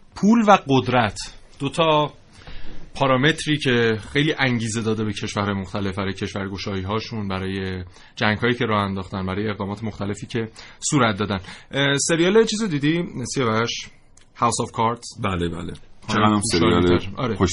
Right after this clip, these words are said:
Speaker 2: ساختیه.
Speaker 1: کوین اسپیسی همون تو قسمت‌های اولیش یه جا، اه، میگه که،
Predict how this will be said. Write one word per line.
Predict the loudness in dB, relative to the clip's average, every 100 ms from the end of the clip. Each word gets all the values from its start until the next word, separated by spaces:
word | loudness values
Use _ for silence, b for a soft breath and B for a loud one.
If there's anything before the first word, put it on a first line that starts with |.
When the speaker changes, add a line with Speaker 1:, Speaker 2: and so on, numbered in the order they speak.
| 2
Speaker 2:
ساختیه. | 0 0 -8 -8 -2
Speaker 1:
کوین | 0 4
اسپیسی | 2 4 2 2 -2 -2 -2 -2 0
همون | 2 2
تو | -2 -2
قسمت‌های | -2 0 2 2
اولیش | 2 2 2 4 4 2 0
یه | -4
جا، | 0 0 -2
اه، | -4 -2
میگه | -2 0 0
که، | 2 2